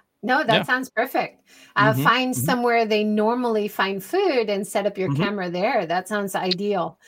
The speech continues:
Speaker 2: Yep.
Speaker 1: Uh,
Speaker 2: Yep.
Speaker 1: before, before I forget, you wanna
Speaker 2: Yeah.
Speaker 1: show your most popular video on YouTube, which
Speaker 2: Sure.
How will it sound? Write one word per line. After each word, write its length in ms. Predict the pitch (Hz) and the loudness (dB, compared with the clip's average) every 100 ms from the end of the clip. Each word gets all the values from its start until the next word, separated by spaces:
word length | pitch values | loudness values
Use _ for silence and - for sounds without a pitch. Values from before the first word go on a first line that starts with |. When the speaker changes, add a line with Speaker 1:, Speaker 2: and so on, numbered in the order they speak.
| - | -4
Speaker 2:
Yep. 180 | 135 - - | -2 0 4
Speaker 1:
Uh, 260 | 294 294 262 | 4 4 0
Speaker 2:
Yep. 140 | 247 | 2
Speaker 1:
before, 440 | 320 320 - 440 539 523 - 240 | 2 2 4 4 4 2 0 -2
before 320 | 311 302 480 523 | 0 2 2 2
I 40 | |
forget, 580 | - 320 262 427 427 440 | 0 -2 2 2 2 0
you 180 | 254 269 | -4 0
wanna 180 | 320 349 | 2 2
Speaker 2:
Yeah. 80 | 269 | 2
Speaker 1:
show 300 | - 294 311 | 2 2 4
your 600 | 349 285 277 269 254 240 | 2 0 0 0 2 2
most 540 | 233 233 269 370 - | 0 2 2 2 -2
popular 480 | - 330 320 311 285 | -2 -2 0 -2 -2
video 400 | 254 254 262 262 | -2 -4 0 2
on 160 | 247 226 | 2 0
YouTube, 440 | 220 262 370 381 | -4 0 0 2
which 180 | 254 240 | 0 -2
Speaker 2:
Sure. 100 | - | -6